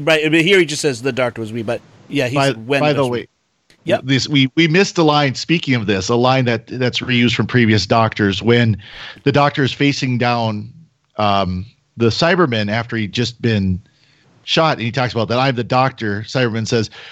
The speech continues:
Speaker 2: "Doctors are no longer needed." And he uses the line, "I'm
Speaker 1: Right.
Speaker 2: not a doctor,
Speaker 1: "I
Speaker 2: I am
Speaker 1: am
Speaker 2: the
Speaker 1: the doc-,"
Speaker 2: doctor."
Speaker 1: right, which
Speaker 2: The
Speaker 1: becomes
Speaker 2: original,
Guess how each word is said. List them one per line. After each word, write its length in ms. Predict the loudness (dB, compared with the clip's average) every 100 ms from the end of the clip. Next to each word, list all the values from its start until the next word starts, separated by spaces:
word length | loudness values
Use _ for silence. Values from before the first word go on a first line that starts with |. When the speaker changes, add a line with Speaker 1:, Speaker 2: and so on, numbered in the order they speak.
| -18 -2
Speaker 2:
"Doctors 400 | 0 0 0 -2
are 80 | 0
no 160 | 2
longer 340 | 2 0 0 -2
needed." 540 | 2 2 2 -2 -6 -18 _ -4
And 120 | 0
he 60 |
uses 320 | 2 2 0 -2
the 100 | 2
line, 320 | 2 2 -2
"I'm 140 | -2 -2
Speaker 1:
Right. 60 | 0
Speaker 2:
not 240 | -2 -2 0
a 200 | 0 0
doctor, 680 | 0 -2 -2 -2 -2 -4 -6
Speaker 1:
"I 120 | -2
Speaker 2:
I 20 |
am 100 | -2
Speaker 1:
am 60 | -2 0
Speaker 2:
the 260 | 2 2
Speaker 1:
the 80 | 2
doc-," 240 | 0 0 0
Speaker 2:
doctor." 240 | -4 -4 2
Speaker 1:
right, 300 | 4 4 2
which 220 | -4 0
Speaker 2:
The 100 | 0
Speaker 1:
becomes 180 | 2 2
Speaker 2:
original, 260 | 2 2